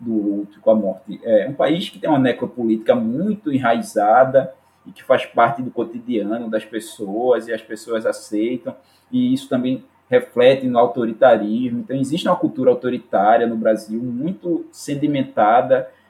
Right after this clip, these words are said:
que a gente tem que combater, mas eu não acho que se combate só com a racionalidade, não. Acho que a gente tem que pensar outras ferramentas e outra, outros mecanismos, entre eles buscar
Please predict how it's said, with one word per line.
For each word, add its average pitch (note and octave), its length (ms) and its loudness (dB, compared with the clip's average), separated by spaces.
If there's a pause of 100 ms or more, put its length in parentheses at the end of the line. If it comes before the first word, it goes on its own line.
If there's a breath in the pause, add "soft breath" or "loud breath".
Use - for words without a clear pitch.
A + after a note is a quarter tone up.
(120 soft breath)
que C3 60 0
a B2+ 60 6
gente C3+ 800 0
tem D#3 120 0
que D#3+ 100 -12
combater, F#3 480 2
mas D3+ 200 2
eu E3+ 80 0
não G3 120 -4
acho G3 200 -2
que G3+ 80 -12
se - 120 -14
combate - 460 2
só F3+ 360 6
com G#3+ 100 0
a G3+ 60 2
racionalidade, F#3 760 0
não. G2 260 -8
Acho - 160 -20
que - 60 -14
a A#2 40 -8
gente B2+ 160 -10
tem C3 140 -10
que - 60 -16
pensar C#3 600 2 (440)
outras G3 580 2
ferramentas E3+ 920 2
e D#3 80 4
outra, D#3+ 380 4 (220)
outros D3+ 260 -2
mecanismos, B2+ 640 2
entre C#3 240 -4
eles F3+ 400 -4
buscar E3 640 2